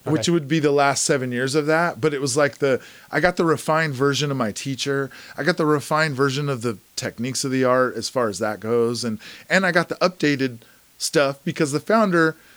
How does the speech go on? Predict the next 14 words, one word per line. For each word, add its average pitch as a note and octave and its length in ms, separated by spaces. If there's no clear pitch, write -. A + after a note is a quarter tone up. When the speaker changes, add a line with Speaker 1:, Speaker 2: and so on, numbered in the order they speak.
Speaker 1:
is D3 180
always, G3 560
always F#3 340
making E3+ 380
sure E3+ 360
it's - 180
right, C3+ 280
always D#3 360
tweaking D#3+ 380
things C#3 220
a B2 60
little C#3 260
bit, A#2+ 400
always E3 440